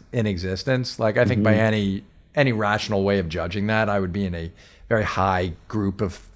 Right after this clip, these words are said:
Speaker 1: fans
Speaker 2: Yeah.
Speaker 1: of those records in terms of knowing them well <laughs> and all that stuff. And this
Speaker 2: Yeah.
Speaker 1: solo record is one of the, you know, I love the W P A album. That's,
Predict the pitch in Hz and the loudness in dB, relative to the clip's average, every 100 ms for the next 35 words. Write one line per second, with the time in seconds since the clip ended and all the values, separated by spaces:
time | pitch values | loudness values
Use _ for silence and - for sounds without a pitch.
0 | - - 113 117 85 95 101 98 107 98 | -20 -2 4 6 6 2 0 0 2 0
1 | 139 135 123 - - - - - - - | 2 0 0 -8 -18 -20 -20 -20 -20 -20
2 | - - _ 113 127 104 104 104 107 117 | -20 -20 _ 0 2 4 4 4 4 6
3 | 123 123 120 - - 113 117 127 120 - | 6 4 0 -10 -8 2 6 6 6 4
4 | 180 156 143 165 147 - 143 185 190 - | 6 6 6 4 0 2 6 6 4 -6
5 | - - 147 160 196 214 196 180 175 143 | -20 2 8 10 10 10 10 10 10 8
6 | 127 123 120 120 120 117 110 123 123 120 | 8 6 6 4 6 4 4 6 6 4
7 | 170 190 156 139 143 151 131 131 123 117 | 8 8 10 10 10 10 8 8 8 6
8 | 104 104 98 107 110 110 110 107 117 - | 4 4 6 8 8 6 6 6 4 0
9 | - | -12